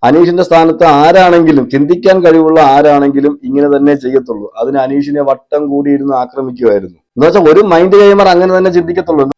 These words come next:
ഇത്രയും പണി കിട്ടി, ഏ, ഇനി ഒരു പണി വേണ്ട എന്നുള്ള രീതിയിൽ വീട്ടുകാർക്ക് വേണ്ടി തന്നെയാണ് അനീഷ് അങ്ങനെ നിന്നത്. പക്ഷെ അത് മനസ്സിലാക്കാൻ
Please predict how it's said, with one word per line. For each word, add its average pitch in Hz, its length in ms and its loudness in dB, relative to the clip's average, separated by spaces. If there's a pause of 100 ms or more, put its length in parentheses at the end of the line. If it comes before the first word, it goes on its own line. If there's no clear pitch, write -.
ഇത്രയും 180 480 2
പണി 180 160 2
കിട്ടി, 160 460 0 (180)
ഏ, 139 60 2
ഇനി 165 400 0
ഒരു 180 140 2
പണി 160 200 2
വേണ്ട 165 320 4
എന്നുള്ള 160 440 2
രീതിയിൽ 156 420 2
വീട്ടുകാർക്ക് 175 560 0
വേണ്ടി 180 240 -2 (140)
തന്നെയാണ് 175 400 2
അനീഷ് 160 300 0
അങ്ങനെ 156 200 0
നിന്നത്. 139 280 -2
പക്ഷെ 123 200 -2
അത് 143 180 2
മനസ്സിലാക്കാൻ 156 680 0